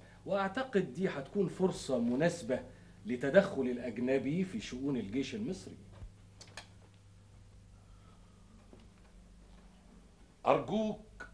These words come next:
Speaker 2: بلاش تنشر مقالات تانية عن هذا الموضوع.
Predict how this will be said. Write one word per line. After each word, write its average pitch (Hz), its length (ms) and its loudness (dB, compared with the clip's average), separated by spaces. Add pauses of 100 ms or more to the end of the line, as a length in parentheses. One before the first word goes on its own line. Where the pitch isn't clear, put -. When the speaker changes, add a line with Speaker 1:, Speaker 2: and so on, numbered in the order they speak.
(240)
Speaker 2:
بلاش 156 380 6
تنشر 160 580 2
مقالات 123 640 0
تانية 135 360 2
عن 104 220 -2
هذا 110 300 -2
الموضوع. 87 520 -6